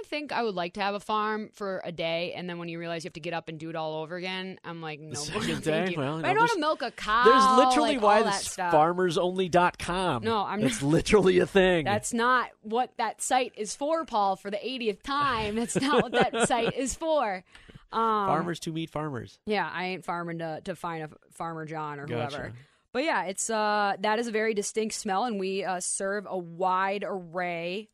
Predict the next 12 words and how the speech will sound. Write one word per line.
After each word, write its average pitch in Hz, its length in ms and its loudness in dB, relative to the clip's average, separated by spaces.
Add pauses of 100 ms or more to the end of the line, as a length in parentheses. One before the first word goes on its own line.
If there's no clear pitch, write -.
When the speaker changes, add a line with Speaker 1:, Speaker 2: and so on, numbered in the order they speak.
(400)
Speaker 1:
of, 175 300 -4
uh, 180 160 -4
clientele 196 520 -8
here 196 160 -8
in 160 80 -10
Las 135 240 -10
Vegas. - 420 -14 (360)
Speaker 2:
That's 117 200 -14
why 113 120 -6
they 117 80 -4
all 120 140 -4
come. 127 340 -8